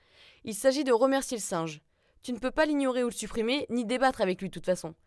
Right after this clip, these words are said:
Donc pour envoyer le message que tu veux envoyer au singe, du fait que tu es conscient du problème mais que tu peux gérer, tu dois le laisser parler. Le laisser parler, ça veut pas dire suivre ses ordres. Ça veut juste dire remarquer le bavardage, là, comme des nuages, sans juger et sans réagir.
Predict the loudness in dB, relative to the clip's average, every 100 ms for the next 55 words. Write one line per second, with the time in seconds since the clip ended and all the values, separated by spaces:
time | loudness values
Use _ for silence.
0 | _ -20 _ -10 -4 0 0 0 -2 0
1 | 0 -2 -4 -10 -2 0 0 0 -2 -2
2 | -2 -2 -4 -6 -8 -2 -2 -2 -6 -6
3 | -4 -6 -4 -4 -4 -4 -4 0 0 -2
4 | -4 -4 -4 -6 -6 -4 -2 -2 -4 -6
5 | _ -20 _ -4 4 4 4 -2 -2 -4
6 | -2 -2 -2 -8 _ _ -20 -8 -4 -2
7 | 0 2 2 0 -2 0 0 0 -4 -4
8 | -4 -4 -2 -2 -2 -8 _ -6 -4 -2
9 | -4 -4 -6 -4 -4 -4 -6 -2 -2 -2
10 | -2 -2 0 0 0 0 -2 -2 -8 -6
11 | -4 0 0 -2 -8 _ -6 -4 -2 -2
12 | -2 -4 -4 0 0 0 -4